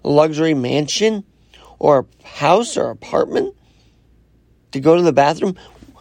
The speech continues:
The lower, the ground level bathroom isn't good enough for you?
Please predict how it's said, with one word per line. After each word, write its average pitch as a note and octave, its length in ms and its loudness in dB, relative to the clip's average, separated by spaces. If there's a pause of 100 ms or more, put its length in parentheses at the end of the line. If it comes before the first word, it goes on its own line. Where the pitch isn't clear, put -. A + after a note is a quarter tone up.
(420)
The F3 200 2
lower, G3+ 540 0
the D#3+ 140 -6
ground F3+ 380 2
level F#3 320 2
bathroom F3+ 420 0
isn't F3 260 -2
good D#3+ 200 0
enough F#3+ 260 0
for A3+ 220 0
you? C4 360 -4